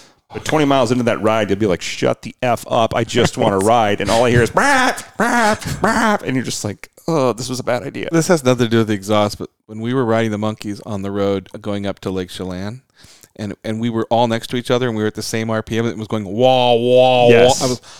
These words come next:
Speaker 2: I wanted to kill myself.
Speaker 1: Yeah,
Speaker 2: Like,
Speaker 1: endless engine drone.
Speaker 2: and that is something you need to take into consideration. And you can get, if you're gonna get into exhaust for your bike, go on the internet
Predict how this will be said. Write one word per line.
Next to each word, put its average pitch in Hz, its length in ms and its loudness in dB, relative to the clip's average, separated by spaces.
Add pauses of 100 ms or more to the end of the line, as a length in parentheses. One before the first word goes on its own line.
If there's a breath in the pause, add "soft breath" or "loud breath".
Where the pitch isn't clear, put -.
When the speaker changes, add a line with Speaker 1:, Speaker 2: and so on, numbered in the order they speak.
(240 loud breath)
Speaker 2:
I 139 80 2
wanted 151 220 4
to 131 60 -4
kill 135 220 0
myself. 92 540 -6
Speaker 1:
Yeah, 196 140 4
Speaker 2:
Like, - 180 -6
Speaker 1:
endless 123 400 2
engine 120 400 -2
drone. 117 480 2
Speaker 2:
and 151 160 0
that 214 160 2
is 262 140 2
something 214 240 -2
you 190 80 0
need 180 220 -2
to 156 80 0
take 156 240 0
into 139 200 2
consideration. 120 800 -2
And 120 160 0
you 131 80 0
can 127 140 -2
get, 135 220 2
if - 460 -10
you're 135 80 0
gonna 208 140 2
get 180 100 2
into 165 140 2
exhaust 135 320 2
for 151 80 -4
your 143 80 0
bike, 127 420 -2
go 143 200 4
on 196 100 6
the 175 140 0
internet 165 300 0